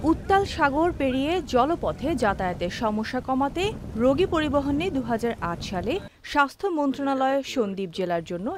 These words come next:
একটি সি অ্যাম্বুলেন্স দেয়। দুহাজার পনেরো সালে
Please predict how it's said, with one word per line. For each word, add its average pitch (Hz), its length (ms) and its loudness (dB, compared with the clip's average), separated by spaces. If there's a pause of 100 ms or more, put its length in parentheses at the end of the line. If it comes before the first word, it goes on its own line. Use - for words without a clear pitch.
একটি 180 320 -4 (380)
সি - 200 2
অ্যাম্বুলেন্স 170 600 -2
দেয়। 117 220 -2 (460)
দুহাজার 359 360 4
পনেরো 330 340 0
সালে 359 320 -2